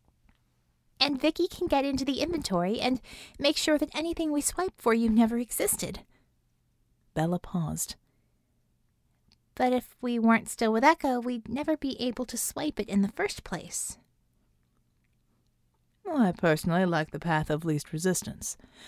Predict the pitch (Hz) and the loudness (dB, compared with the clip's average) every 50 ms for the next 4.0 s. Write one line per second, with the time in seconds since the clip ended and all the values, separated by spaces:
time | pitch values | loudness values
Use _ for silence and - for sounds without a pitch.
0 | - - - - 294 277 285 285 294 294 285 - - _ _ _ _ _ _ _ | -14 -6 0 4 6 6 6 4 2 0 -4 -8 -14 _ _ _ _ _ _ _
1 | _ _ _ _ - - 175 165 - - - - 165 - - 160 - - - _ | _ _ _ _ -4 -2 0 0 -2 -4 -8 -10 -10 -10 -12 -16 -20 -20 -20 _
2 | _ _ _ _ _ _ _ _ - - - - - - - 214 214 214 202 202 | _ _ _ _ _ _ _ _ -20 -20 -20 -20 -6 2 6 8 8 8 8 8
3 | 214 214 214 202 196 190 190 180 220 262 277 - - 175 156 156 165 180 185 | 8 8 8 8 6 6 4 6 6 6 4 4 2 2 4 4 2 2 -2